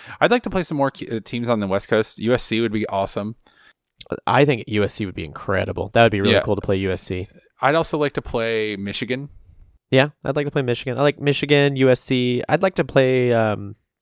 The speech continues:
Speaker 2: Oregon or Washington State.
Speaker 1: Oh my God, Oregon would be so good.
Speaker 2: Those would
Speaker 1: Oregon
Speaker 2: be
Speaker 1: or
Speaker 2: really cool.
Speaker 1: Washington would both be really good. Home and homes, though. All of
Speaker 2: Yeah.
Speaker 1: these are home and homes. I don't give a shit about playing these people in, like, uh,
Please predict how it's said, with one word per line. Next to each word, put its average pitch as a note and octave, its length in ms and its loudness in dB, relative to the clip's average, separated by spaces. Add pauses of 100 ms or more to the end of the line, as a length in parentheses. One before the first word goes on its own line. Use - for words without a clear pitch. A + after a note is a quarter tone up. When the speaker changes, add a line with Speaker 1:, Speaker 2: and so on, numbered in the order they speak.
(460)
Speaker 2:
Oregon C#3 500 4
or G2+ 500 2
Washington G#2 360 0
State. G#2+ 180 -4
Speaker 1:
Oh A2+ 160 2
my G2 140 -2
God, G2 260 0
Oregon G2 380 -8
would F2+ 120 -14
be F#2+ 100 -16
so - 360 -6
good. F#2 200 -8
Speaker 2:
Those A2 240 4
would - 80 8
Speaker 1:
Oregon - 0 -
Speaker 2:
be C3 60 4
Speaker 1:
or - 40 6
Speaker 2:
really C3+ 180 4
cool. D3 120 6
Speaker 1:
Washington F#2 340 -4
would F#2 120 -8
both F#2 200 -8
be G2 80 -6
really F#2 180 -6
good. F#2 180 -10 (240)
Home E3 200 0
and C#3 100 -2
homes, A2+ 240 -8
though. F2+ 300 -10
All C3 200 4
of C3 60 2
Speaker 2:
Yeah. G#2+ 80 6
Speaker 1:
these G#2+ 80 -2
are G2+ 60 -6
home G#2 140 -8
and F#2+ 100 -10
homes. F#2 180 -12
I A#2 80 0
don't C#3 120 0
give B2+ 120 -6
a A#2 60 -4
shit - 140 -4
about G#2+ 200 0
playing G#2+ 200 -4
these G2+ 120 -8
people G#2 280 -4
in, G2 100 -6
like, F#2+ 260 -10 (460)
uh, F#2 280 -2